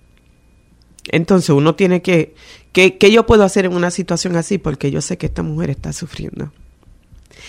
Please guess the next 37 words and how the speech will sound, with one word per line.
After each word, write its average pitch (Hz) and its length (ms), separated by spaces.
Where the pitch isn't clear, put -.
Y 165 140
tal 156 180
vez 170 140
ella 202 180
está 190 180
sentada 185 380
al 165 80
frente 180 340
mío 180 200
porque 143 240
ella - 120
necesita 156 500
ayuda 156 260
y - 20
no 147 120
sabe 156 280
cómo 165 260
decirlo 151 520
y 160 140
no 165 120
tiene 180 280
otra 156 200
manera 151 380
de 135 60
hacerlo. - 480
Y 143 140
llegó 151 260
el 143 60
momento 170 380
en 165 80
que 151 140
yo 123 100
le 147 120
dije 156 180
a 147 100
él, 147 100
"Perdóneme, 135 520